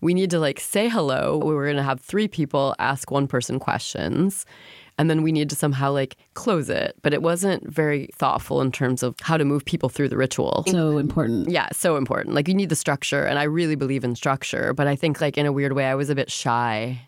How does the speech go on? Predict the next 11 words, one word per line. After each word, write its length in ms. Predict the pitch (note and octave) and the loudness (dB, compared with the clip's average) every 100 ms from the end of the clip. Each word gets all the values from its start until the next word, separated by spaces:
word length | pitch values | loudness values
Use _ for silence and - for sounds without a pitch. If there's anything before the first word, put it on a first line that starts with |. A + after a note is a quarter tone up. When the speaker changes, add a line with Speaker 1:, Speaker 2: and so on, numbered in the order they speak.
| _ | _
Speaker 1:
in 120 | C3 C3 | -2 0
offering 580 | B2 B2 B2 B2 - | 0 -2 -4 -4 -4
too 140 | D3 B2+ | -4 -4
much 200 | C3 - | -4 -6
structure. 760 | - - - - - C3 D3+ - - | -2 -2 -2 -4 -2 -2 -2 -6 0
Speaker 2:
Why 220 | F3 F#3 | 2 4
do 60 | G3+ | 2
you 80 | |
think 200 | G#3+ A3+ | 2 0
that 200 | G#3+ E3+ | 2 0
was? 560 | D3 E3 C#3 - - - | 0 0 0 -4 -8 -10